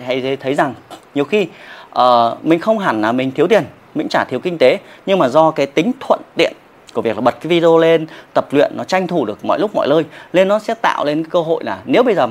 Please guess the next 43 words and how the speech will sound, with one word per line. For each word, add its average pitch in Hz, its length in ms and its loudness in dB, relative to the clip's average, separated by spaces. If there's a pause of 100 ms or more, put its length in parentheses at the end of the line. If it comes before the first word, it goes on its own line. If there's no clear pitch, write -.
có 113 120 0
lớp 190 180 0
học 127 240 -4
online 170 400 2 (340)
mà 104 320 -2 (300)
ngay 226 320 0
tại - 160 -2
nhà, 117 300 -6 (160)
đúng 131 120 -6
không? 180 140 -2 (200)
Huấn 135 100 2
luyện 180 80 2
viên 180 140 2
chăm 160 160 0
sóc 208 260 0 (260)
ngay 214 200 2
từ 143 180 0
xa 117 240 -2 (420)
tại 170 180 -2
nhà 131 180 0
mình 127 200 -2 (240)
thì 120 180 -2
sẽ - 220 -2
đáp 180 140 0
ứng 160 240 0
nhu 180 80 -4
cầu 107 360 2
cho 135 200 0
một 120 260 -4
nhóm 151 340 0
người 123 140 -4
mới 110 260 0 (240)
hoàn 131 240 -2
toàn. 110 220 -2 (300)
Hồi 135 140 -2
trước 247 180 0
là 170 60 -6
chúng 117 120 -10
ta 143 140 -2
phải 110 360 -2
đến 107 200 -4
phòng 147 200 -4
tập, 120 120 2